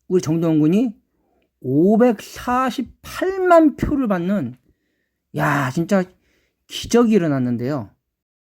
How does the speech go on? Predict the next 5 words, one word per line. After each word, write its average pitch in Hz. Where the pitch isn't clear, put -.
전유진 190
양의 175
팬덤들의 208
움직임을 185
보고 139